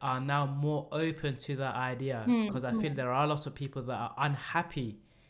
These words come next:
Speaker 1: in medicine. Like you said, if you don't truly love it, it does affect the quality of work and quality of care,
Speaker 2: Mm.
Speaker 1: um, to a certain degree.
Speaker 2: Mm.
Speaker 1: And I'm just gonna put it out there. Um, but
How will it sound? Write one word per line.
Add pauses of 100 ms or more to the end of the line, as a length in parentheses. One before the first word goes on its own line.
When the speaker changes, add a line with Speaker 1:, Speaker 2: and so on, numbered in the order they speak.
(100)
Speaker 1:
in
medicine.
Like
you
said,
if
you
don't
truly
love
it,
it
does
affect
the
quality
of
work
and
quality
of
care,
Speaker 2:
Mm. (200)
Speaker 1:
um,
to
a
certain
degree. (180)
Speaker 2:
Mm.
Speaker 1:
And
I'm
just
gonna
put
it
out
there. (360)
Um, (260)
but